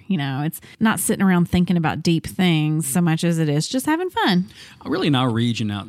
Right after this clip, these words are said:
Speaker 2: I mean, Lexington, of course, but, uh, we don't really do, you know, here or Harrodsburg or anywhere, don't really do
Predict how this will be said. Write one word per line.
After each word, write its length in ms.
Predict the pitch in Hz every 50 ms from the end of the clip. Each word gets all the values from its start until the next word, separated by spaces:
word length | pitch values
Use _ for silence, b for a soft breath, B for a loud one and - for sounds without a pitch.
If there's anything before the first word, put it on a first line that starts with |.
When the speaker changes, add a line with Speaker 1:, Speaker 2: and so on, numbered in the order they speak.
| 117 135
Speaker 2:
I 120 | 143 135
mean, 200 | 123 107 87 80
Lexington, 400 | 78 90 98 - - 90 85 82
of 60 | 82
course, 360 | - - 95 92 90 87 -
but, 280 | - - 110 - _ -
uh, 180 | 113 110 110 110
we 80 | 113 120
don't 120 | 113 104
really 220 | 104 104 92 87 -
do, 500 | - 98 98 104 104 95 92 92 87 85 - _ _ _ _ _ _ _ _ _ _ _ _ - -
you 80 | - -
know, 60 | 85
here 340 | - 101 98 95 95 92 95
or 60 | 95 95 82 87
Harrodsburg 400 | 92 92 87 85 87 92 85 82
or 40 |
anywhere, 460 | 87 87 85 85 78 78 78 78 76 -
don't 180 | - 95 87 85
really 200 | 85 82 82 78
do 420 | 76 - - 76 78 76 76 76